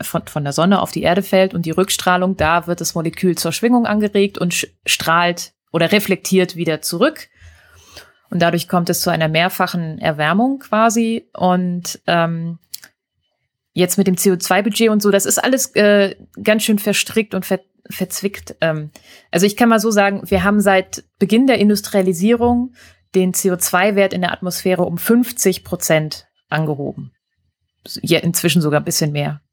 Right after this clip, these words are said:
Und, ähm, d-, da kommt ja gerne so die A F D um die Ecke und sagt, ja, das sind ja null Komma null sowieso Prozent und so weiter. Ja, aber C O zwei ist halt ein Spurengas und es ist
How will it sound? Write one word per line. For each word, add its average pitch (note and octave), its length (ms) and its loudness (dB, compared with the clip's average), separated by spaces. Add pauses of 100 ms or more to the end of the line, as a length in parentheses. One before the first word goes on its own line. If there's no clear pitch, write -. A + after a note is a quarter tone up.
(920)
Und, E3 520 2
ähm, D3+ 320 0 (340)
d-, - 240 -6 (280)
da A3 140 2
kommt G#3+ 180 4
ja G#3 80 4
gerne F3 240 2
so E3 100 -4
die - 140 -4
A C#3+ 120 0
F - 100 -12
D D4 160 4
um C4 100 2
die B3 80 4
Ecke A3 220 2
und F#3+ 60 2
sagt, F3 240 2
ja, F#3 120 4
das F#3 140 2
sind G3 140 2
ja E3+ 240 2 (260)
null F#3 200 2
Komma F3+ 240 0
null F3+ 280 0
sowieso F3+ 380 2
Prozent F3+ 520 0
und F#3 120 -4
so E3 120 -6
weiter. E3 260 2
Ja, G3 420 0 (280)
aber F3+ 200 0
C F#3+ 140 2
O F3+ 40 2
zwei F3+ 200 0
ist F3+ 120 -4
halt F#3+ 140 2
ein G3 120 2
Spurengas F3 1000 -2
und F3 160 -2
es - 120 -2
ist - 220 -4